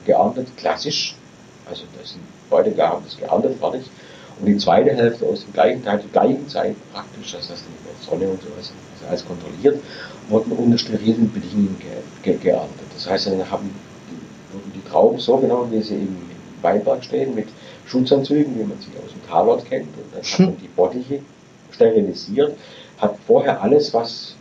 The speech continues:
Speaker 1: dem, die Trauben in Berührung kommt, sterilisiert, das ist ein Forschungsthema,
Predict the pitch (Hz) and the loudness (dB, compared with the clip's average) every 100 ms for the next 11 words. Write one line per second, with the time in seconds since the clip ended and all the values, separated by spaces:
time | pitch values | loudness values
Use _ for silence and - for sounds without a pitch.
0 | - 110 104 98 - - - 127 - 98 | -4 2 2 2 -4 -18 -18 -8 2 4
1 | 135 127 107 95 123 120 - - 104 101 | 4 0 -2 -2 -2 -4 0 4 6 4
2 | 90 - 110 - 85 - - - - - | 0 -4 -8 -8 -10 -12 -14 -8 -4 -2
3 | 127 123 123 123 117 | -4 -6 -4 -2 -2